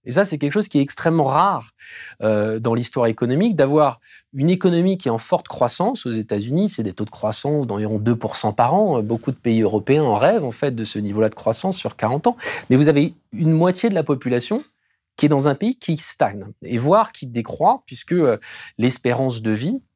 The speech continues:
euh, chez certaines catégories de la population américaine, des populations pauvres,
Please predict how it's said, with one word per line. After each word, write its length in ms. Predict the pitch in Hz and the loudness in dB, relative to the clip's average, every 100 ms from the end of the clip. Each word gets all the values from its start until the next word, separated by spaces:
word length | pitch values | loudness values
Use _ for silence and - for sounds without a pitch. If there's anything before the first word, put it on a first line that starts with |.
| - | -10
euh, 160 | 117 107 | -6 -4
chez 160 | - | -2
certaines 420 | 160 135 - 143 120 | 0 0 0 0 0
catégories 500 | 120 - 113 110 123 | -2 0 0 2 2
de 60 | |
la 60 | 98 | 0
population 580 | 98 - 95 95 - 110 | -4 -4 -4 -4 -2 -2
américaine, 600 | 98 92 98 - 220 156 | -2 -4 -2 0 2 0
des 100 | 101 | -4
populations 560 | 101 - 98 87 - | -8 -6 -4 -4 -6
pauvres, 380 | 92 165 226 - | -2 2 2 2